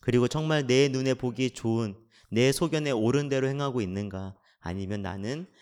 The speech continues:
하나님 보시기에 좋은 것을 선택하고 하나님 보시기에 좋은 것을 하기 위해 애쓰며 내 삶을 드리고 있는가?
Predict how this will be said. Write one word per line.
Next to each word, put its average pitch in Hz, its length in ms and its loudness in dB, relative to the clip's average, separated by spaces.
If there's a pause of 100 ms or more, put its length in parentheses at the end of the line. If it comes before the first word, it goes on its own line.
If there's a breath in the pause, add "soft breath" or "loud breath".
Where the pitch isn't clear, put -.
(100 soft breath)
하나님 147 480 2
보시기에 110 680 -2
좋은 113 480 -6
것을 113 240 -6
선택하고 117 760 -4 (240 loud breath)
하나님 151 520 -2
보시기에 107 540 -4
좋은 107 400 -4
것을 107 520 -2 (160 soft breath)
하기 139 440 -4
위해 110 360 -2 (220 loud breath)
애쓰며 110 580 -2
내 95 160 -4
삶을 107 300 -8
드리고 104 340 -6
있는가? 92 380 -10